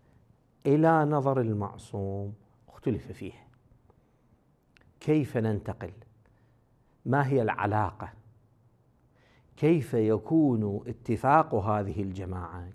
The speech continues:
كيف يكون واسطة في إثبات قول المعصوم؟ هذا سمي طريق الاستكشاف. هناك طرق مختلفة لاستكشاف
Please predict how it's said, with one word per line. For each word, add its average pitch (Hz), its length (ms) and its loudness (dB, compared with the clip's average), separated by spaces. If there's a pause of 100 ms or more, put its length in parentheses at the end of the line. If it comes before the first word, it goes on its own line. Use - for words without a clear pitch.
كيف 143 320 -4
يكون 104 480 -4
واسطة 151 1040 0 (640)
في 123 260 -2
إثبات 110 500 -2
قول 90 280 -8
المعصوم؟ 87 580 -12 (1400)
هذا 143 300 -2
سمي 165 640 -10 (560)
طريق 147 460 4
الاستكشاف. - 800 -8 (200)
هناك 120 420 -2
طرق 131 460 4
مختلفة 92 680 -8 (720)
لاستكشاف 113 1300 -2